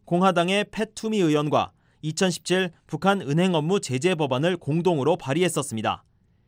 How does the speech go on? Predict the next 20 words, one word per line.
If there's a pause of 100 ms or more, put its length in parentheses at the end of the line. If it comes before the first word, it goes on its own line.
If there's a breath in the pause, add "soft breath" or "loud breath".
(200)
이
법안은 (180 soft breath)
미국
은행이 (220 soft breath)
북한
금융기관에
업무를
제공할
경우 (280)
십만
달러
이하의
범칙금을
부과하고 (320)
미국인이 (160 soft breath)
북한산
물품을
거래하지
못하도록
했습니다.